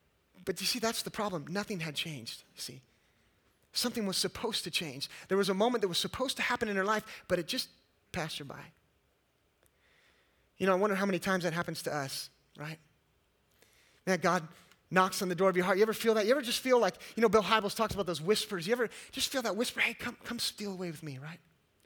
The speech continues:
And we make those excuses. "God, the, the finale of American Idol is on today. Surely that can't be you." I mean, come on, right? Or, or have you ever had that thing happen where you,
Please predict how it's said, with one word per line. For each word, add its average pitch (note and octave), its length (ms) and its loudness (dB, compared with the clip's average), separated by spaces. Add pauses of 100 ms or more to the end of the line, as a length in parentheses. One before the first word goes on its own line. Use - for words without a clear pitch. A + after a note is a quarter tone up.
(480)
And G#3 80 4
we G#3 100 6
make A3 180 6
those F#3+ 160 2
excuses. G#3 400 0
"God, - 220 -6
the, D#3+ 100 -8 (160)
the - 60 -12
finale G#3 340 2
of E3+ 60 2
American G3+ 340 2
Idol G4 220 6
is G#3+ 100 2
on F#3+ 140 4
today. G#3 200 6
Surely D#4 320 4
that G#3+ 140 8
can't A3 180 2
be G3+ 80 0
you." G3+ 260 2
I C#3 60 -2
mean, D3+ 140 -6
come G#3 120 -10
on, - 140 -10 (160)
right? F#3 180 -12 (2250)
Or, G3+ 120 6
or G#3+ 80 8
have G#3+ 100 8
you C4+ 80 6
ever D4+ 120 6
had C4 200 4
that B3+ 160 4
thing C4+ 140 4
happen B3+ 280 4
where A3+ 100 2
you, G#3 60 -6